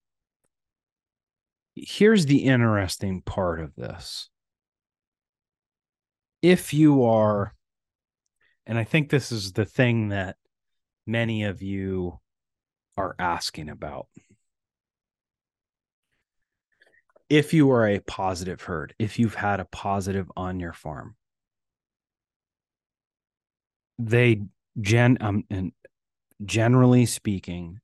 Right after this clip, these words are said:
they're not trying to come in and depopulate your herd. S-, a-, a-, and especially if you're in this, in this zone, like, they're just, they're not depopping herds in the zone anymore. The,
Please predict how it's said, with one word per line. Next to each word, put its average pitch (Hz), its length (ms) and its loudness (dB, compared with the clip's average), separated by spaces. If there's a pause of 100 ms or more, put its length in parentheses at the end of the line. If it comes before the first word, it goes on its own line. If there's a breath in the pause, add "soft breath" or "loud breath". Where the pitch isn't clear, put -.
they're 104 340 -2
not 92 360 -6
trying 92 440 -8
to 85 480 -10 (440)
come 90 240 -6
in 82 140 -6
and 82 140 -8
depopulate 80 760 -8
your 78 140 -10
herd. - 340 -14 (520)
S-, - 120 -18 (100)
a-, 107 260 -6
a-, - 140 -8
and 95 300 -6 (180)
especially - 540 -2
if - 120 -8
you're 80 140 -4
in 71 140 -8
this, - 180 -10 (260)
in 90 140 0
this 85 180 -4
zone, 76 320 -8 (880 soft breath)
like, - 120 -4
they're 113 100 2
just, 107 320 2
they're 104 120 4
not 95 220 0
depopping 82 460 -4
herds 73 260 -8
in 73 120 -10
the 85 60 -8
zone 80 280 -8
anymore. 69 440 -12 (2000)
The, 113 640 4